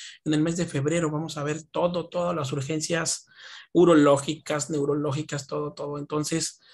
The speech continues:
por ahí están todos invitados para que ingresen a nuestros diplomados. Y pues bueno, muchas gracias por el comentario, Sandra Alonso. Sí, muchas gracias. Muchas gracias, Erika, también. Gracias, muy bien. Pues bueno, damos por terminada la sesión de esta noche. Cuídense mucho.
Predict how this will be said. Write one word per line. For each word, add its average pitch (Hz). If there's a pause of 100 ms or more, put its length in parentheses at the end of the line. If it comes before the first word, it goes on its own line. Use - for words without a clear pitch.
(260)
por 147
ahí 165
están 185
todos 170
invitados 165 (340)
para 147
que 147
ingresen 156
a 156
nuestros 143
diplomados. 139 (340)
Y 156
pues 165
bueno, 247 (580)
muchas 196
gracias 208
por 190
el 175
comentario, 185
Sandra 190
Alonso. 202 (760)
Sí, 202
muchas 160
gracias. 185
Muchas 175
gracias, 175
Erika, 180
también. 175
Gracias, 165
muy 160
bien. 208 (440)
Pues 151
bueno, 233
damos 202
por 185
terminada 175
la 185
sesión 175
de 185
esta 180
noche. 208
Cuídense 185
mucho. 214